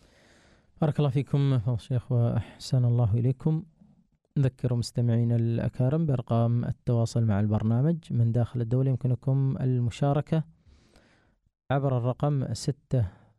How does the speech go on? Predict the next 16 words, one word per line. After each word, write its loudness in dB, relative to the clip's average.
صفر -2
صفر -2
خمسة -4
خمسة 0
واحد -2
ستة -2
ثمانية 0
ثمانية، 0
رسالة 0
النصية 0
القصيرة 0
نستقبلها 0
عبر -2
الرقم -4
ستة -8
ستة -2